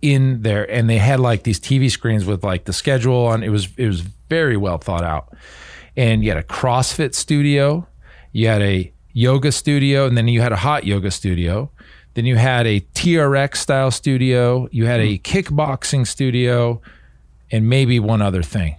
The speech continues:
Speaker 1: But it was, it was bringing all these studios into one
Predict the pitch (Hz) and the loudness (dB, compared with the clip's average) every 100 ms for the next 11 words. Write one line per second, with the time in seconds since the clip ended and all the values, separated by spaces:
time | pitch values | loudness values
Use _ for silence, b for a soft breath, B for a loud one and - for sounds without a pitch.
0 | 127 107 127 123 135 117 - 131 127 104 | -10 -2 -2 2 2 0 -2 0 2 0
1 | 95 147 127 123 - 147 175 175 - - | 0 2 2 0 0 0 2 0 0 0
2 | 143 131 110 95 131 113 - 113 95 107 | 2 2 2 0 -2 -2 0 -2 0 2
3 | 110 113 113 | 2 2 -2